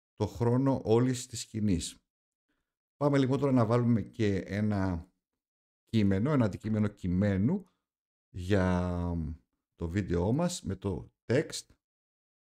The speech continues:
Θα εισάγω εδώ, μπορώ να εισάγω κάποια από τα έτοιμα που έχει πιο σύνθετα αντικείμενα κειμένου ή ένα απλό, μια κεφαλίδα, υποκεφαλίδα ή απλό κείμενο.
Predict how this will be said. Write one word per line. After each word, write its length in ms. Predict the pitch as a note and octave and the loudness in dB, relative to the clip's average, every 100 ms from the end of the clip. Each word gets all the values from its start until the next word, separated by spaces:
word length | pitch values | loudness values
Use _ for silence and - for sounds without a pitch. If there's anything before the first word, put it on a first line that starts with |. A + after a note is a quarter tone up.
| _ _ _ - | _ _ _ -6
Θα 120 | A2 | 0
εισάγω 460 | G#2+ - A#2 G#2+ G#2+ | 0 2 2 2 0
εδώ, 260 | G2 A#2 | 2 2
μπορώ 200 | G2+ A2+ | 2 0
να 120 | A2 | 2
εισάγω 840 | G2+ F#2+ G#2+ G#2 F2 F#2 F2+ - _ _ _ _ _ _ _ _ _ _ | -2 -2 -2 -2 -2 0 0 -2 _ _ _ _ _ _ _ _ _ _
κάποια 300 | - G#2 - | -2 -2 0
από 180 | G2 F#2+ | -2 -2
τα 120 | F#2+ | 2
έτοιμα 360 | G2 G#2+ G2+ G2 | 4 2 0 -4
που 100 | G2 | -4
έχει 200 | F#2+ - | -6 -8
πιο 180 | - A2 | -4 -2
σύνθετα 520 | - B2+ - F#2 F2+ | 0 -2 -2 -4 -4
αντικείμενα 500 | E2 - - G2 F2+ | -4 -8 -4 -2 -2
κειμένου 460 | - G2+ D#3 E3+ - | -4 -2 -2 -4 -2
ή 220 | B2+ B2 | 2 2
ένα 280 | - A2 F#2 | 2 0 0
απλό, 340 | F2+ G#2 G#2+ | -2 -2 0
μια 160 | G#2 G2 | 0 -2
κεφαλίδα, 540 | G2 - G2 A#2 G#2+ | -6 -6 -4 -2 -2
υποκεφαλίδα 800 | F#2+ - F2 - F2 A2 G#2+ F#2+ | -4 -8 -12 -6 -4 -2 -2 -4
ή 160 | G2 G#2 | 0 -2
απλό 280 | F2+ F#2+ | 0 -2
κείμενο. 680 | F#2 - A2 B2+ D#3+ F#3+ F#3 | -4 -2 0 0 0 -2 -6